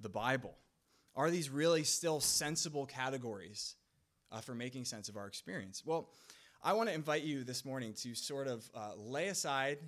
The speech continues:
your modern sensibilities, uh, lean in to this text, and I think what you'll realize is that the author of Hebrews is actually addressing one of the deepest needs,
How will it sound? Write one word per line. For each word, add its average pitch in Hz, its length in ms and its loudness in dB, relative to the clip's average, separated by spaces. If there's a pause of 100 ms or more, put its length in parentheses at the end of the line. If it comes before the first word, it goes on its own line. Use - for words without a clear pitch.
(120)
your 117 200 -6
modern 127 420 -4
sensibilities, 123 760 -10 (1400)
uh, 82 120 -10
lean 165 440 -2
in 160 360 -2 (160)
to - 120 -10
this 123 220 -8
text, - 540 -8 (840)
and 135 80 -2
I 139 60 0
think 160 240 -2
what 143 120 0
you'll 120 140 0
realize 127 500 0
is 123 120 -8
that 123 200 -2
the 123 120 -4
author 165 260 0
of 135 100 -6
Hebrews 139 340 -6
is 120 140 -8
actually 151 440 -2
addressing 123 720 -6 (440)
one 139 200 -4
of 127 120 -6
the 123 100 -6
deepest 156 800 -6
needs, 117 760 -6